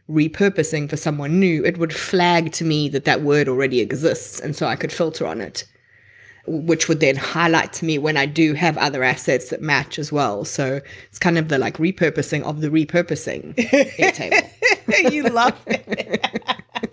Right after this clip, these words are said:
Speaker 2: I love it. That's awesome. <laughs>
Speaker 1: I'm gonna go to, I'm gonna go down such a spiral on this one.
Speaker 2: Oh, no,
Speaker 1: <laughs>
Speaker 2: don't do it. I told you, don't do it. Don't do it.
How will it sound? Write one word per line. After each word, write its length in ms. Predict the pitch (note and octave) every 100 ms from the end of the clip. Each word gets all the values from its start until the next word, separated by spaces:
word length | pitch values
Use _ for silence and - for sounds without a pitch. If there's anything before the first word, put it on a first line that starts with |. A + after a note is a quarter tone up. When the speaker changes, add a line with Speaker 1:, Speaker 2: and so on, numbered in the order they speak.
| E4 G#4 F4
Speaker 2:
I 140 | - G3+
love 280 | F3+ E3+
it. 180 | E3 -
That's 240 | - F#3 -
awesome. 500 | - F#3 F#3 B3+ A#3+
<laughs> 340 | - D4 - -
Speaker 1:
I'm 120 | C#4+
gonna 120 | F#3+
go 100 | F#3+
to, 80 | F3 D#3+
I'm 380 | _ - -
gonna 120 | G#3+ G3+
go 120 | G3
down 200 | F#3 F3
such 280 | - G#3 A3
a 60 |
spiral 520 | G3 - E3 D#3 D#3
on 120 | D3 E3
this 200 | D#3 -
one. 220 | D3+ E3
Speaker 2:
Oh, 320 | A3 B3 C#4 C4+
no, 400 | C#4 C#4 D#4+ D#4
Speaker 1:
<laughs> 40 |
Speaker 2:
don't 280 | C4+ D#4 D4
do 220 | D#4+ F4 A4
it. 140 | D#4+
I 120 | B3
told 400 | C#4+ G#4 E4 D#4
you, 140 | C#4+ C4+
don't 300 | A3+ B3+ B3+
do 220 | A#3 A3+
it. 200 | E3+ F3
Don't 220 | F3+ F3
do 100 | -
it. 280 | E3 - -